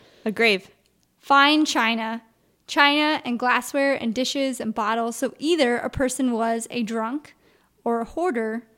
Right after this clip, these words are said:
Speaker 2: or it was a, uh, garbage dump.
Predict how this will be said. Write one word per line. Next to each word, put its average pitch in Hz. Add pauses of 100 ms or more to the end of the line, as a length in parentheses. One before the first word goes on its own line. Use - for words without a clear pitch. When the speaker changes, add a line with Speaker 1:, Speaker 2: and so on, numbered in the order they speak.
(340)
Speaker 2:
or 277
it 269
was 247
a, 240 (580)
uh, 233
garbage 226
dump. -